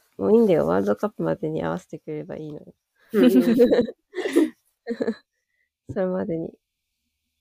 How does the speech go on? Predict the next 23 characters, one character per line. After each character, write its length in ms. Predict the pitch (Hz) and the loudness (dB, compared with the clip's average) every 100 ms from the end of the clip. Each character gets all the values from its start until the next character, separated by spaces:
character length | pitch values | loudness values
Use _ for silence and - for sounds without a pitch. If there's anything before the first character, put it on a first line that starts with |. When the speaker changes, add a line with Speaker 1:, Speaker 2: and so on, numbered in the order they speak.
| _ _ _ | _ _ _
Speaker 2:
い 60 | - | -2
ろ 100 | 185 | 0
い 40 | |
ろ 100 | 175 | 0
準 120 | 180 180 | 0 2
備 120 | 165 | 2
で 100 | 160 | 0
き 80 | 156 | -2
れ 120 | - | -10
ば。 260 | 160 - - | -14 -8 0
Speaker 1:
ね、 280 | 190 185 | 2 2
準 140 | - 202 | 2 2
備 140 | 170 | 2
で 120 | 170 | -2
き 120 | - 175 | -4 -4
れ 80 | |
ば 140 | 160 160 | -4 -4
ね。 240 | 165 160 - _ _ _ _ 185 _ _ _ _ _ _ _ _ _ _ _ _ _ _ _ _ _ _ | -4 -4 -8 _ _ _ _ -20 _ _ _ _ _ _ _ _ _ _ _ _ _ _ _ _ _ _
ほ 600 | 254 254 233 226 208 208 | -6 -4 -2 -2 -2 -4
う。 60 | 220 _ _ _ _ _ _ _ _ _ _ _ _ _ _ _ _ _ _ _ - | -8 _ _ _ _ _ _ _ _ _ _ _ _ _ _ _ _ _ _ _ 0
う 40 | |
ー 760 | 185 185 190 196 202 202 202 | 2 4 4 4 4 4 2
ん。 60 | 208 | 0